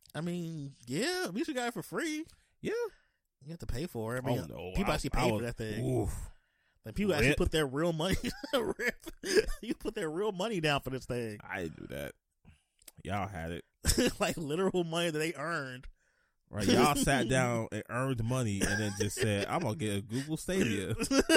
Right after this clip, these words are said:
Speaker 1: "I'm just gonna throw my money away."
Speaker 2: But y'all, y'all just burned the money. And all y'all got to show for it is a blue controller and a Chromecast.
Speaker 1: Y'all could have bought that. Y'all could have bought some food for that money.
Speaker 2: You could have bought a lot of things.
Speaker 1: Or an actual good game.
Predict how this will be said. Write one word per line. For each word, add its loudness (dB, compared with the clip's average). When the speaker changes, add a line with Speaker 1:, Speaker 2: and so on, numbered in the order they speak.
Speaker 1:
"I'm -6
just -4
gonna 6
throw 4
my 6
money 0
away." -4
Speaker 2:
But 0
y'all, 0
y'all -4
just -2
burned 2
the 0
money. -4
And -2
all 2
y'all -2
got -6
to -4
show 0
for -2
it 2
is 0
a 2
blue 0
controller -2
and -4
a -12
Chromecast. -4
Speaker 1:
Y'all -2
could -2
have -4
bought -4
that. -2
Y'all -8
could -6
have -6
bought -4
some -12
food -2
for -10
that -6
money. -8
Speaker 2:
You -6
could -4
have -6
bought -2
a -4
lot -2
of -10
things. -4
Speaker 1:
Or -4
an -4
actual -4
good -4
game. -4